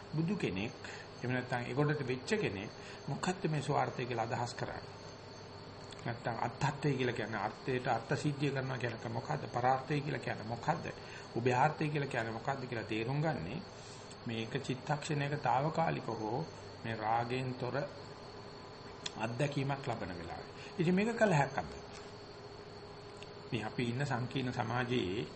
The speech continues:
ඒ වගේම අපි, අපි ළඟ තියෙන මේ ලෝකායත දැනුම හරහා කපාගෙන ගඟ දිගේ ඉහළට බිනවගේ මේක කල හැක්කක්ද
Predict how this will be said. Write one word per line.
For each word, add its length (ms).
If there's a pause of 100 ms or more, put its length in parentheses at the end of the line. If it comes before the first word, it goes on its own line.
(320)
ඒ 120
වගේම 220
අපි, 340 (440)
අපි 220
ළඟ 220
තියෙන 240
මේ 160
ලෝකායත 520
දැනුම 320
හරහා 360
කපාගෙන 540
ගඟ 260
දිගේ 240
ඉහළට 240
බිනවගේ 380
මේක 200
කල 160
හැක්කක්ද 420